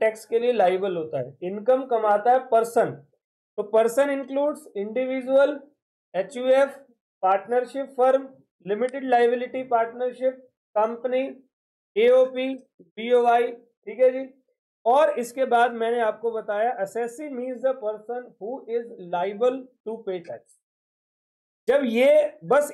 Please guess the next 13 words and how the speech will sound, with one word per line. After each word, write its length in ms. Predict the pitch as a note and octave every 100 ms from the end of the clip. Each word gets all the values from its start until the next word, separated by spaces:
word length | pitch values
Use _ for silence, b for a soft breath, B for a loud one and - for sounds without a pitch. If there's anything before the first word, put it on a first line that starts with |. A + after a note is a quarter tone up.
| A#3
इतना 420 | A#3 C#4+ D4+ E4
सा 200 | D#4+ D4+
मैंने 240 | C#4+ C#4 C4+
आपको 300 | B3+ C4 C4+
chapter 520 | B3+ G3+ G3+ - C4
वन, 140 | B3 A#3
अभी 200 | G#3+ C4
chapter 460 | A3+ A3 A3 B3+
one 180 | B3+ C4+
हमारा 320 | A3+ A3 A#3 B3+
हुआ 320 | F#3+ G#3+ B3
नहीं 240 | A3+ G#3
है, 120 | E3+